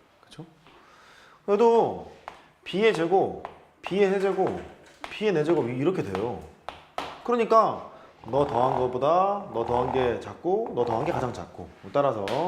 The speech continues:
에이 제곱 더하기 B 제곱, A 세제곱 더하기 B 세제곱, A의 네 제곱 더하기 B 네 제곱. 얘는 이제 간단하게 바로 가는 거죠.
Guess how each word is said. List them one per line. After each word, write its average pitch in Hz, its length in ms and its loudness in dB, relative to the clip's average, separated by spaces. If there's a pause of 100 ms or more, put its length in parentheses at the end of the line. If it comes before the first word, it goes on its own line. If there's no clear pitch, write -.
(760)
에이 123 160 2
제곱 135 260 0
더하기 123 320 0
B 127 120 -6
제곱, 98 240 -6 (2000)
A 123 160 0
세제곱 175 400 -2
더하기 160 320 0
B 139 120 -8
세제곱, 98 320 -6 (1800)
A의 120 200 0
네 107 120 -4
제곱 185 280 0
더하기 160 220 0
B 117 160 -6
네 104 80 -4
제곱. 95 280 -2
얘는 240 240 4
이제 208 100 2
간단하게 139 520 0
바로 123 240 -2
가는 110 260 -10
거죠. 98 240 -12